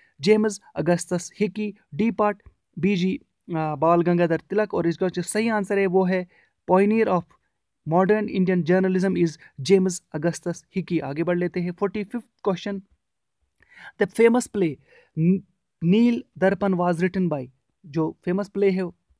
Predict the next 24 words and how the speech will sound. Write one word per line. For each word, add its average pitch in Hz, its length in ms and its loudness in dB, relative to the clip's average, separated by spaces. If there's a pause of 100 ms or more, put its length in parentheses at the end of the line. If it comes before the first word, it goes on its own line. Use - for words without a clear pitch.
(120)
फ़ोर्टी 170 200 -2
फिफ्थ 202 280 -4
क्वेश्चन 180 320 -4
का 175 140 -4
आंसर 165 260 -4
देख 175 220 -2
सकते 180 260 -8
हैं, 170 120 -4
the 156 140 -8 (420)
famous 196 240 -2
play 180 280 0 (280)
नील, 185 280 2 (220)
नील 202 420 -2
दर्पण 170 380 -2
is 160 320 -6 (240)
written 185 340 -2
by। 160 220 -2 (400)
तो 180 60 -2
यहाँ 165 260 -4
पे 185 100 -6
आप 175 120 -4
देख 190 220 2
सकते - 280 -4
हो, 160 260 -6